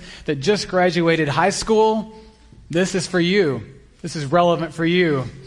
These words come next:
We talked about those who are gonna be going up a grade next week here, Promotion Sunday. Kids, this is also for you.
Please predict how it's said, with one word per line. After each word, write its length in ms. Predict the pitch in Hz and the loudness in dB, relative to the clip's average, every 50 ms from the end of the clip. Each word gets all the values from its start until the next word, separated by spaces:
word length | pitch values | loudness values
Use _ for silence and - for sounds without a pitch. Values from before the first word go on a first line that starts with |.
| - - - - - - - - - - - | -20 -20 -20 -20 -20 -20 -20 -20 -20 -14 -8
We 80 | - 147 | -6 -2
talked 240 | - 180 170 170 180 | 0 0 0 0 2
about 280 | 165 175 175 170 156 | 2 2 2 2 2
those 260 | 170 175 180 180 170 | 2 2 2 2 0
who 100 | 180 185 | 2 2
are 80 | 180 170 | 2 2
gonna 140 | 170 170 160 | 2 2 2
be 260 | 151 160 156 147 139 | 2 2 0 0 -2
going 460 | 143 147 156 143 139 175 175 170 170 | -4 -8 -8 -2 0 2 2 4 4
up 140 | 180 175 180 | 2 2 0
a 40 | 185 | -2
grade 380 | 160 165 175 175 180 185 180 | 0 2 2 2 2 2 0
next 300 | 175 170 170 170 - - | 2 0 0 0 -2 -2
week 200 | 170 175 170 165 | -2 0 0 0
here, 300 | - - 226 226 185 180 | 0 0 2 2 2 2
Promotion 480 | 175 - 185 175 170 175 170 - 190 180 | 2 0 0 0 2 0 0 -2 -4 -4
Sunday. 640 | 151 - 202 185 180 175 180 175 180 190 190 185 - - - - - - - | -4 -2 -2 0 0 2 2 2 2 2 0 -2 -6 -10 -18 -18 -18 -10 -4
Kids, 480 | - 202 196 202 233 254 247 202 - | 0 2 2 2 2 0 -2 -4 -4
this 240 | - 196 214 208 - | 0 0 0 0 0
is 100 | 214 185 | 0 2
also 420 | 202 180 220 226 - - 208 196 180 | 2 4 4 2 2 0 0 0 0
for 140 | - 185 | 0 0
you. 500 | 180 175 165 160 151 143 135 135 135 135 | 0 2 2 2 2 2 0 0 -2 -2